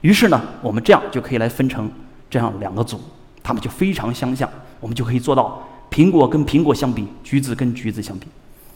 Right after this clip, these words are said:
大家可以看到，在以，在其他政党以微弱优势胜选的州，他们的与毒品有关的杀人案件的发生率啊，相对来说是比较稳定的。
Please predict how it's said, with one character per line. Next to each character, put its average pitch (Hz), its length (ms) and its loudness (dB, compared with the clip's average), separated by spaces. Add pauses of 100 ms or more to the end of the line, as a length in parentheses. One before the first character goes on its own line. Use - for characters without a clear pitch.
(140)
大 156 140 6
家 165 80 8
可 147 140 6
以 - 20 8
看 143 180 4
到， - 380 2 (920)
在 262 120 8
以， 156 360 6 (180)
在 226 160 8
其 - 180 0
他 277 160 10
政 277 160 6
党 117 440 4
以 139 160 4
微 233 320 10
弱 294 200 8
优 175 200 4
势 156 160 2
胜 180 280 4
选 104 180 0
的 90 100 -8
州， 123 200 -2 (320)
他 - 160 8
们 202 160 8
的 135 420 6 (1040)
与 147 120 4
毒 196 220 6
品 233 200 8
有 135 120 6
关 156 200 4
的 147 100 4
杀 226 340 4
人 156 180 6
案 165 200 4
件 147 180 2 (320)
的 123 80 -8
发 - 220 -6
生 190 200 0
率 190 160 2
啊， - 120 -4 (400)
相 175 200 2
对 175 120 4
来 120 160 2
说 127 120 -4
是 117 120 -6
比 113 120 -6
较 131 100 0
稳 113 260 -4
定 117 180 -2
的。 90 100 -10